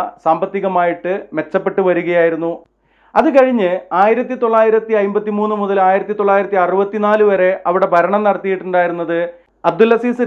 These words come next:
രാജാവിൻ്റെ രണ്ടാമത്തെ മകനായ സൗദ് ബിൻ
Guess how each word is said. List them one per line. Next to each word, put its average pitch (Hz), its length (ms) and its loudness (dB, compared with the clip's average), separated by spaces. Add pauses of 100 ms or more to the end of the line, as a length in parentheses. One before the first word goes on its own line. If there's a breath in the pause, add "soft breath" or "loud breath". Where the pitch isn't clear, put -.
രാജാവിൻ്റെ 202 680 4
രണ്ടാമത്തെ 196 600 0
മകനായ 175 400 0 (760)
സൗദ് 233 420 0
ബിൻ 240 100 0